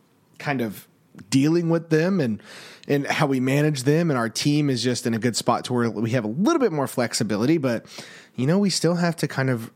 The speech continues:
prepare kids for a test and do all of these things. And I think we, this system worked really well last year. Something our principal believes in, so it's what we do. But, um, you know, I think we,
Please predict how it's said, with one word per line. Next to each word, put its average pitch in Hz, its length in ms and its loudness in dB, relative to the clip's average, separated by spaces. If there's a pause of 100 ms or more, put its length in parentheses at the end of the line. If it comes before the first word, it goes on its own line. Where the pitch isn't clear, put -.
(120)
prepare 104 440 -2
kids 104 420 -2
for 87 240 -4
a 98 60 -4
test - 580 -2
and 80 580 -6
do 107 240 2
all 110 140 0
of 107 80 -4
these 107 240 -2
things. 135 420 0
And 113 100 0
I 113 60 0
think 139 300 -2
we, 113 380 0 (540)
this 127 220 0
system 131 340 -2
worked 117 220 -4
really 95 200 0
well 67 160 -2
last 143 340 0
year. 160 120 0
Something 104 220 -2
our 85 80 -2
principal 185 460 2
believes 151 360 2
in, 151 220 0
so 139 140 0
it's - 140 -4
what 117 120 2
we 110 140 0
do. 117 260 2
But, 123 560 -2
um, 147 460 2
you 190 80 4
know, 277 180 0
I 269 80 0
think 220 260 -2
we, 170 320 0